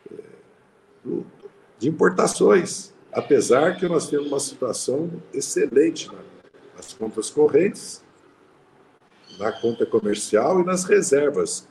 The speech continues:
Só melhoraram esses dois anos. E o país cresceu. E vai crescer o ano que vem.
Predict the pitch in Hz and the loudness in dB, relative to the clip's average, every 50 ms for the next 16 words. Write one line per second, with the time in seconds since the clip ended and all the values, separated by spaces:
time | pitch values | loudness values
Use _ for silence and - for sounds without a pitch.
0 | _ _ _ - - - 123 147 165 170 185 185 165 139 156 160 156 127 110 - | _ _ _ -6 -2 -2 0 0 0 2 2 4 4 4 4 2 2 0 -2 -4
1 | - - - - - 104 92 85 - - - - - _ _ - 113 - - 113 | -6 -8 -10 -8 -6 -6 -6 -6 -8 -16 -18 -20 -20 _ _ -10 -8 -4 -2 -2
2 | - 202 - - 139 135 - - - 151 160 156 143 101 - - _ _ _ _ | -2 -2 -2 -4 -4 -4 -4 -4 -2 0 0 0 0 -2 -4 -10 _ _ _ _
3 | _ _ _ _ - 104 95 110 139 147 - - - - - 190 175 165 160 147 | _ _ _ _ -16 -6 -2 -2 -2 0 0 -2 -2 0 0 0 0 0 0 -2
4 | - - 113 90 85 80 - - | -2 -2 -4 -4 -4 -6 -10 -14